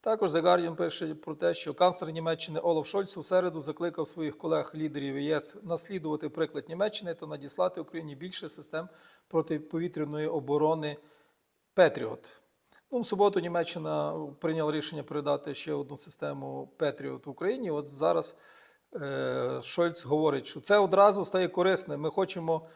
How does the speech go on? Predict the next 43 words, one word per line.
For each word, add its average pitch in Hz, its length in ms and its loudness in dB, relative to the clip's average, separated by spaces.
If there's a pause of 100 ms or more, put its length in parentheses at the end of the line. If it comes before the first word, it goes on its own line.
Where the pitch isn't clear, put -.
(180)
заохотити 170 600 4
інших 180 440 -4
робити 175 360 -2
те 156 140 -2
саме, 143 320 2
сказав 147 340 -2
Шольц, 196 320 0
прибувши 156 560 -4
на 139 100 -6
саміт 165 460 2
Є 147 260 -2
С - 180 0
у 156 80 -12
Брюсселі. 156 420 -2
Ну, 156 80 -6
вчора 147 300 -4
в 135 40 -4
Брюсселі 160 400 -4
відкрився 147 380 -8
саміт 147 380 -8
Є 131 100 -8
С. - 140 -4 (460)
Зараз 202 300 8
мова 190 220 4
йде 180 140 6
про 180 160 2
те, 202 200 2
щоб 151 200 -2
зробити 175 460 0
це 160 160 6
швидко, 220 540 4
а 156 100 0
не 156 100 -4
якийсь, 160 480 0 (540)
е, 143 260 -2
а 147 120 0
не 160 200 0
в 147 60 -4
якийсь 175 400 0
момент 170 600 0
в 165 40 -12
майбутньому. 143 680 -2
Ну, 226 240 -4